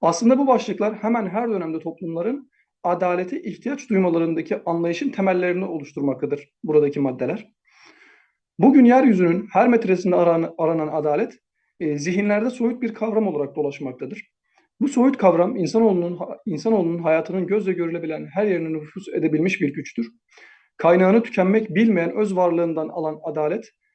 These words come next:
e, ne-, neden bu kadar varlık sahasındayken, neden bu kadar tartışılırken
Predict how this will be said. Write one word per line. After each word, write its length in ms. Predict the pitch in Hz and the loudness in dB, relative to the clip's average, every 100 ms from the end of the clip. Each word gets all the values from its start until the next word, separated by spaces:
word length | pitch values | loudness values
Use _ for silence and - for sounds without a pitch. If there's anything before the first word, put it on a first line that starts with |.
| _ - | _ -8
e, 280 | 160 151 | 0 0
ne-, 200 | 151 180 - | 2 -2 -6
neden 320 | 185 180 247 | -4 0 0
bu 40 | 226 | -2
kadar 240 | 180 170 | -2 -4
varlık 320 | 156 165 214 | -4 -4 -6
sahasındayken, 880 | - 175 165 160 147 147 143 143 151 - | -6 -8 -6 -8 -4 -4 -4 -10 -10 -6
neden 260 | 151 214 | -2 -2
bu 60 | 214 | -2
kadar 260 | 180 160 | -4 -6
tartışılırken 800 | 160 147 - 156 156 143 208 277 | -6 -8 -10 -8 -6 -4 -4 -4